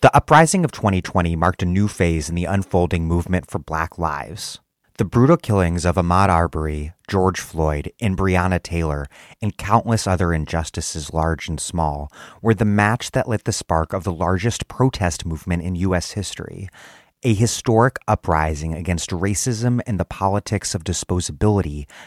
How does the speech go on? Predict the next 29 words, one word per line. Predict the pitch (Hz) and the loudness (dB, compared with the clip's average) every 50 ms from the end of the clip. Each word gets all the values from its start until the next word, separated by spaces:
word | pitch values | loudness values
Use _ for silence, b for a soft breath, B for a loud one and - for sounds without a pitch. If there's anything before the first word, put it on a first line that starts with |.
| B B | B B
that | - - | -4 -2
the | - 113 | -2 -4
covid | - - - 120 120 107 131 117 | -4 0 2 4 4 6 4 2
nineteen | 104 101 98 92 80 - - - 123 123 120 | 2 2 0 0 -2 -4 -4 0 0 0 0
pandemic | 110 - 82 78 76 78 78 76 76 76 - - - - | 0 -2 -2 -2 -2 -2 -2 -2 -2 -6 -8 -10 -16 -10
lays | - 92 90 90 85 76 76 | -4 -2 0 0 0 -2 -2
bare. | - 87 85 82 71 - - 87 87 _ _ _ _ _ _ _ _ _ B B B B B B | -2 -2 -2 -2 -2 -6 -10 -16 -18 _ _ _ _ _ _ _ _ _ B B B B B B
In | - 127 127 | 4 4 6
this | 135 135 - - - | 6 4 2 -2 0
urgent | - 107 117 117 - 175 175 156 | 0 0 2 2 2 2 2 2
and | 147 123 | 2 2
incisive | 101 90 - - - 90 90 87 - - 82 - | 2 2 0 -2 -2 0 0 0 -2 -4 -6 -6
collection | - - 85 78 78 - - - 98 82 76 | -4 -2 0 0 -2 -2 -4 -2 -2 0 0
of | 78 71 | 0 -2
new | 82 82 85 92 98 101 | 0 2 4 4 4 2
interviews | 92 90 85 - 85 76 71 78 76 76 73 73 - _ - | 2 -2 -2 -2 -2 -2 -2 -2 -4 -4 -4 -6 -8 _ 2
bookended | 80 123 123 - - 87 80 76 80 78 71 | 4 4 4 4 2 -2 -2 -2 -2 -4 -2
by | - 80 80 | -2 -2 -4
two | - - - 110 107 101 | -4 -2 0 2 2 4
new | 98 98 90 80 | 4 4 2 2
essays, | 80 82 - - 76 76 76 76 82 92 - - - - _ _ | 2 0 -2 -4 -8 -8 -8 -10 -10 -10 -10 -10 -12 -14 _ _
Mark | - 95 101 120 131 - | 2 4 4 4 4 4
Lamont | 175 175 151 117 101 92 - | 2 2 4 4 2 2 0
Hill | - - 90 80 76 76 - B B B B B | 0 0 2 2 2 0 -4 B B B B B
critically | B - - 139 127 143 - - 151 139 127 | B 0 2 2 2 2 0 0 0 2 2
examines | 127 104 95 - 90 78 76 80 80 80 80 76 - - - 95 _ - | 0 0 0 -2 -2 0 0 0 -2 -2 -2 -4 -4 -6 -6 -8 _ -6
the | - | -6
pre-existing | - - - - 123 120 117 117 101 95 87 82 101 92 - - 101 90 87 | -6 -6 -4 -2 0 2 4 2 2 0 -2 -2 -2 -2 -2 -2 -2 -2 -2
conditions | - - 87 80 101 123 - - 82 71 71 71 - - - - | -2 -2 0 0 0 0 0 -2 -4 -4 -4 -6 -8 -10 -10 -10